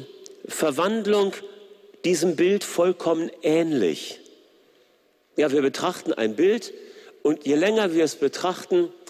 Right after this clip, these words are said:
desto mehr werden wir diesem Bild ähnlich. Wobei die Veränderung von dem Bild ausgeht und nicht von uns. Wir setzen uns aber diesem Bild aus.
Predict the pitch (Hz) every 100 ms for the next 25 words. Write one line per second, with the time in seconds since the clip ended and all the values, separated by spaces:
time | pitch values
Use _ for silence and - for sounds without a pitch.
0 | - - 147 139 165 160 202 190 135 175
1 | 185 180 139 160 170 147 143 156 156 151
2 | 131 151 147 - - - - 156 190 190
3 | 143 117 - - - - - 151 147 175
4 | 160 - 147 - 185 220 202 143 135 -
5 | 139 127 120 98 143 196 208 - - 82
6 | 90 - 85 78 76 - - - - -
7 | 113 120 - 127 123 107 85 - - -
8 | - - - - - - _ _ 113 165
9 | 175 208 - 185 156 143 147 151 139 143
10 | 127 135 127 135 151 131 82 - -